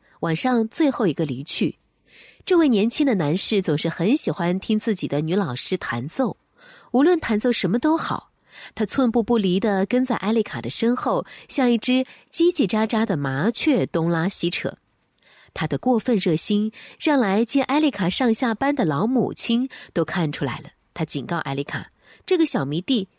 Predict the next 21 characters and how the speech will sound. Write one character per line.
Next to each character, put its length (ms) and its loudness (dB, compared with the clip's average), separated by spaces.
一 100 0
定 160 4
是 140 0
爱 260 0
上 240 -2
她 160 -10
了。 160 -14
艾 160 2
丽 120 4
卡 340 -2
保 200 -2
持 160 -2
着 320 0
一 140 0
贯 280 0
的 100 -2
冷 220 -2
漠 320 -2
和 160 -4
矜 280 0
持， 420 -2